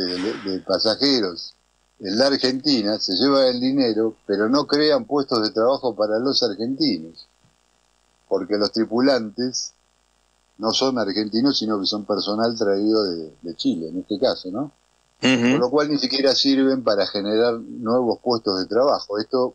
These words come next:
Speaker 1: cuando la situación cambie, va a haber que revertirlo urgente. Eh, y, digamos, así como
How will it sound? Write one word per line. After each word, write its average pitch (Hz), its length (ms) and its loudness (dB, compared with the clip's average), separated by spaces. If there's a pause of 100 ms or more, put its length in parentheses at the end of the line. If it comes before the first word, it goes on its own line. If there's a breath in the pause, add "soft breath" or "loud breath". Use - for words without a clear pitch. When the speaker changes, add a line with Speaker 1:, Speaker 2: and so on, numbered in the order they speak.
Speaker 1:
cuando 90 640 -4 (260)
la - 80 -18
situación 104 440 -4
cambie, 120 320 0
va 107 100 2
a 101 100 2
haber 98 120 -6
que 98 100 -4
revertirlo 95 600 -6
urgente. - 380 -10 (1600)
Eh, 101 640 2 (1200)
y, 233 180 -2 (600)
digamos, 143 720 2 (400)
así 139 400 -4
como 107 1160 2